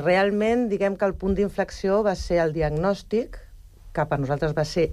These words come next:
vital, importantíssim. No pensem que sigui una etiqueta, sinó que és una ajuda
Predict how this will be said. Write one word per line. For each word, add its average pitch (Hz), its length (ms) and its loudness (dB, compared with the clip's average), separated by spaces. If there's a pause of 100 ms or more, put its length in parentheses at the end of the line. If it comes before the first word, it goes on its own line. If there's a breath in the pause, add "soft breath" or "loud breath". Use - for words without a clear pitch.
vital, 165 540 -2 (260)
importantíssim. 143 880 0 (540 loud breath)
No 160 160 2
pensem 156 340 0
que 151 120 -2
sigui 156 200 -2
una 147 160 2
etiqueta, 143 400 0
sinó 156 280 0
que 156 80 0
és 143 80 0
una 165 280 2
ajuda 143 460 2